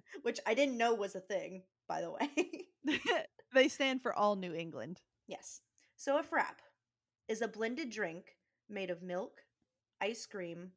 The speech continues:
Speaker 1: and syrup. A milkshake
Speaker 2: Mm-hmm.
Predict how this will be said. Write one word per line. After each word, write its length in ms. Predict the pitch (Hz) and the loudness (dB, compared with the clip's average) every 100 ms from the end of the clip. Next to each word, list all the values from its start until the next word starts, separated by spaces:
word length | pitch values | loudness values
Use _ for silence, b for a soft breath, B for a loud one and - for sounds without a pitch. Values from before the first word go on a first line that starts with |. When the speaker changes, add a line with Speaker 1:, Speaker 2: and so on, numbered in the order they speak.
| _ _ - | _ _ -10
Speaker 1:
and 140 | 208 190 | -10 -6
syrup. 380 | 190 165 - - _ _ _ _ _ _ _ _ _ _ _ _ _ _ _ - | -6 -6 -8 -14 _ _ _ _ _ _ _ _ _ _ _ _ _ _ _ -4
A 120 | 240 | -2
milkshake 640 | 233 226 381 453 - - | 0 0 0 -2 -2 -2
Speaker 2:
Mm-hmm. 340 | 214 208 170 | -2 -2 -4